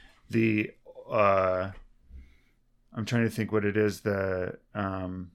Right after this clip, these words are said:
the older Babylonian version, and, you know, th-, w-, that isn't exact, but it'll clarify some things. So they'll have that, and they'll have a different name because it was,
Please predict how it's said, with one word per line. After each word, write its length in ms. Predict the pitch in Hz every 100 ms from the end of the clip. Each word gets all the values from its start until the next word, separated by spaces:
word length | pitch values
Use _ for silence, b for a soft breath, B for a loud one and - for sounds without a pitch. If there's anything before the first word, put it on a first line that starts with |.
| _ _ _ _ _ _ _ _ _ _ -
the 140 | 110
older 380 | 127 110 117 123
Babylonian 880 | 117 117 117 117 117 117 117 117 113
version, 720 | 113 117 110 117 113 117 113
and, 220 | 107 95 -
you 140 | 120 110
know, 180 | 104
th-, 140 | 107 120
w-, 260 | 104 117 - - - - 170
that 420 | 120 117 117 -
isn't 280 | 151 135 127
exact, 720 | 120 101 110 113 127 139 - _ _ _ -
but 100 | 110
it'll 160 | 107
clarify 520 | - 120 113 117 120
some 180 | 113 123
things. 360 | 113 123 123 117
So 200 | 123 117
they'll 160 | 110
have 320 | 104 113 113 107
that, 260 | 113 117
and 120 | 120 110
they'll 80 |
have 260 | 101 110 104
a 40 | 92
different 440 | 110 - 104 107
name 400 | 110 123 113 104
because 280 | 101 101 101
it 60 |
was, 220 | 98 95